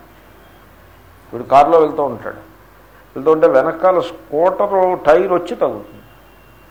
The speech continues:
ఇది బంపర్కి. ఎందుకంటే వీడి బ్రేక్స్ ఎయిర్ బ్రేక్స్ ఉంటాయి కారు వాడివి. ఈ స్కూటర్ అని ఒకటి ఉంది, చేతక్కని బజాజ్ వాళ్ళు మ్యానుఫ్యాక్చర్ చేసి రోడ్ల మీద పెడతారు, అవి సర్కస్ వెహికల్స్. అవి వాటికి బ్రేక్ ఉండదు. బ్రేక్ ఉండదంటే బ్రేక్, వైర్ బ్రేక్ ఉంటుంది, రాడ్ బ్రేక్ ఉండదు,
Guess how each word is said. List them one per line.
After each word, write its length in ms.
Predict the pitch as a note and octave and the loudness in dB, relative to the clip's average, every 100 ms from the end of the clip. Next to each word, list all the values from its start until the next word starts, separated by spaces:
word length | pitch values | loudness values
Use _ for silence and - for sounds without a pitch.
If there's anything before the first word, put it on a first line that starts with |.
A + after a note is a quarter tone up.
| C3+ | -6
ఇది 120 | C#3 | -6
బంపర్కి. 460 | A#2 B2 B2 A2 - - - - - - - - - | -2 -4 -4 -10 -10 -20 -20 -20 -20 -20 -20 -20 -14
ఎందుకంటే 300 | D3 F#3+ F#3+ | -6 -4 -2
వీడి 260 | F3+ D#3+ D#3+ | -2 -2 -2
బ్రేక్స్ 440 | C#3+ E3 G3 - | 0 0 0 -2
ఎయిర్ 320 | F3 D#3+ F3 D#3+ | 0 2 0 0
బ్రేక్స్ 380 | E3+ E3+ - | -2 -2 -6
ఉంటాయి 240 | C3+ B2+ A2+ | -10 -8 -6
కారు 260 | A#2+ A#2+ | 0 0
వాడివి. 360 | A#2 G2+ - - - - - - - D#3+ | -2 -8 -10 -18 -20 -20 -20 -20 -20 -12
ఈ 40 | D#3+ | -10
స్కూటర్ 540 | D#3+ - G3 A3+ A3 | -10 -2 0 0 0
అని 160 | G3+ E3 | 0 0
ఒకటి 240 | C3+ C#3+ | -2 -8
ఉంది, 140 | C3 | -10
చేతక్కని 540 | A2+ C#3+ D#3 G3 G3+ G3+ | -6 -2 -2 -2 -6 -6
బజాజ్ 400 | E3 D#3 F3+ F3 | -2 4 4 4
వాళ్ళు 240 | F3 E3+ | 4 4
మ్యానుఫ్యాక్చర్ 560 | E3 D#3 D3 D#3 D#3+ D#3 | 2 -2 -2 -4 -6 -10
చేసి 160 | D3 | -4
రోడ్ల 220 | D#3 C#3 D3 | -2 -2 -2
మీద 160 | C#3 | -6
పెడతారు, 300 | B2 - A#2+ - | -8 -8 -12 -8
అవి 180 | C#3 | -8
సర్కస్ 480 | C#3+ B2+ B2+ F#3 E3+ | -4 -6 -4 -6 -4
వెహికల్స్. 480 | E3+ C#3+ C3+ A#2 - | -4 -4 -6 -12 -12
అవి 120 | F#2+ - - - - - | -18 -20 -20 -20 -14 -2
వాటికి 200 | F3 F3+ | 0 0
బ్రేక్ 380 | A#2+ D3+ G#3 G#3 | -2 0 0 0
ఉండదు. 340 | F3 D#3+ G2 - - | -2 -4 -6 -16 -6
బ్రేక్ 280 | C3 G3 G#3 | 0 0 0
ఉండదంటే 500 | F#3+ G#3 G#3 G3+ A3+ | 0 4 2 2 0
బ్రేక్, 420 | D#3+ D#3+ G#3 G#3+ | 0 0 0 -2
వైర్ 380 | D#3 D3 G#3 G#3+ | 4 4 4 -2
బ్రేక్ 380 | F#3 G#3+ A3 F#3 | 0 2 2 0
ఉంటుంది, 360 | F#3 G3 A#2+ | -6 -8 -10
రాడ్ 600 | - - A2 B2+ F#3 F3 | -10 -8 0 4 4 4
బ్రేక్ 360 | F3+ F3+ G3+ F3+ | 0 2 2 2
ఉండదు, 360 | E3+ E3+ G#2+ | 0 0 -4